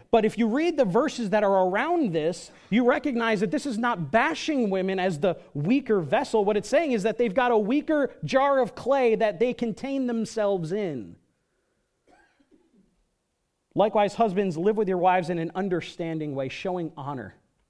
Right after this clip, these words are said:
showing respect, showing love, treating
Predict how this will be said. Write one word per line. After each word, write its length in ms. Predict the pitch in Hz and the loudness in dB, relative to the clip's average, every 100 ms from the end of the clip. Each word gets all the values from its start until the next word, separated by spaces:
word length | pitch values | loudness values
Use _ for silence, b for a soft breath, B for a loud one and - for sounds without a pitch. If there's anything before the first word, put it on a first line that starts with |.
| _ _ _ _ _ _ _ _ _ _ _ _ _ | _ _ _ _ _ _ _ _ _ _ _ _ _
showing 380 | - 226 240 | 0 0 2
respect, 840 | 180 160 - - 185 160 - - - _ _ _ | -2 -4 -8 -8 -6 -6 -10 -20 -20 _ _ _
showing 500 | - 233 226 233 202 | -4 0 0 0 0
love, 380 | 175 185 175 - | 2 2 0 -4
treating 640 | - 247 262 285 277 | -6 -2 0 0 -4